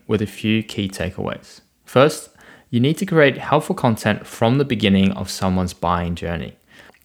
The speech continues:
This means even making them realize they have a problem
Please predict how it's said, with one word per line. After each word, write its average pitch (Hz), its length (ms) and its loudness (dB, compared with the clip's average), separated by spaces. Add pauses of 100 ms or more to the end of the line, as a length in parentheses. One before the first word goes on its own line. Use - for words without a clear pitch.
This 147 240 2
means 127 360 4
even 156 260 4
making 127 260 0
them 113 180 2
realize 95 540 4
they - 100 -4
have 101 320 -2
a 117 60 -6
problem 92 600 -4